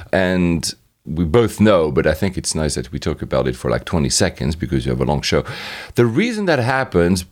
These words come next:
the operational changes happen probably a bit more these days than they used to, is that the industry cannot rely on historical data for the moment. They are a little bit flying blind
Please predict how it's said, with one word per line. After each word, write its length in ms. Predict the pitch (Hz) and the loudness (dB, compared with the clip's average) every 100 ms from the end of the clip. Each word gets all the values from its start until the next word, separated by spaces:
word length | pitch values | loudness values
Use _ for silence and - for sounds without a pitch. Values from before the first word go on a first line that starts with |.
| _ - | _ -2
the 120 | 85 | 0
operational 580 | 82 98 104 - 80 73 | 2 2 2 0 -4 -2
changes 420 | 98 92 80 73 | 0 0 0 0
happen 440 | 80 - 80 76 - | -2 -2 -4 -4 -6
probably 460 | - 107 107 101 90 | -2 0 2 2 2
a 40 | 82 | 2
bit 240 | 80 - | 0 2
more 240 | 90 104 | 2 4
these 240 | 92 85 80 | 2 2 2
days 240 | 80 80 | 2 2
than 120 | 71 | 0
they 80 | 69 | -2
used 280 | 76 147 - | -2 -2 -2
to, 180 | 85 78 - - - - - | 0 -2 -4 -16 -16 -18 -4
is 320 | - 117 98 95 | 2 2 2 2
that 320 | 113 107 101 | 4 2 -2
the 220 | - 104 | 0 2
industry 540 | 175 175 - - 196 185 | 4 2 2 2 4 2
cannot 380 | - 147 156 113 | 2 0 0 2
rely 360 | 110 104 101 95 | 4 6 4 2
on 100 | 92 | -2
historical 500 | 90 101 98 92 85 | -2 2 2 2 0
data 520 | 95 104 - 67 58 | 2 2 2 0 0
for 200 | - 76 | -2 -2
the 80 | 76 | 0
moment. 420 | 80 65 53 64 | 0 0 -2 0
They 160 | 90 90 | 2 2
are 240 | 90 92 | 2 2
a 40 | 87 | 2
little 340 | 87 104 175 | 2 4 4
bit 120 | 160 | 2
flying 340 | 123 113 110 107 | 0 0 2 2
blind 580 | 95 69 67 92 135 | 2 0 0 -2 -2